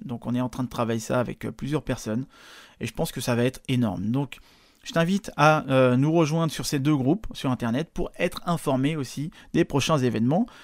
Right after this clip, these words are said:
Et on se fera un grand plaisir de t'accueillir les bras ouverts pour, euh, t'écouter, parler, échanger avec d'autres personnes et surtout te rendre compte, bah, qu'au final,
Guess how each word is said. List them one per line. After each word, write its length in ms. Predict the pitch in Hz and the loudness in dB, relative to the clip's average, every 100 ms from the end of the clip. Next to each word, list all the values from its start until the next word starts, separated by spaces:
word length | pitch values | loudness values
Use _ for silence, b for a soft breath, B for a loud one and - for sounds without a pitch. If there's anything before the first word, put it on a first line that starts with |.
| B - | B 0
Et 140 | 135 | 0
on 120 | 143 | 2
se 280 | 127 - 139 | -2 0 -2
fera 320 | 123 - 143 - | -2 -4 -6 -4
un 140 | 120 123 | -4 -4
grand 340 | 120 127 160 | -4 -6 -4
plaisir 420 | - 135 120 135 | -4 -4 0 -2
de 120 | 135 | -2
t'accueillir 480 | 113 123 - 120 120 | -4 -4 -4 -6 -4
les 100 | 123 | -4
bras 220 | 113 117 | -4 -4
ouverts 380 | 120 113 117 131 B B B B | -4 -4 -2 -2 B B B B
pour, 320 | - 151 139 135 | -4 -4 0 2
euh, 160 | 123 | 2
t'écouter, 600 | 113 139 131 - 131 143 | 0 -6 -6 -2 0 2
parler, 560 | 147 123 113 120 147 160 B B 135 | 0 -2 0 0 -2 -4 B B -2
échanger 440 | 131 135 127 143 | 0 2 2 2
avec 200 | 120 120 | 0 0
d'autres 180 | 151 139 | -2 -2
personnes 400 | 127 - 135 151 | -2 0 -2 -2
et 80 | 131 | -4
surtout 480 | 117 - - 131 139 b b b _ | -6 -8 -8 -6 -8 b b b _
te 80 | 139 | -4
rendre 260 | 113 131 143 | 0 -2 -2
compte, 380 | 131 160 - - | -2 -4 -6 -16
bah, 220 | 143 113 107 | -10 -8 -6
qu'au 120 | 110 | -8
final, 420 | 110 104 107 117 | -8 -6 -4 -4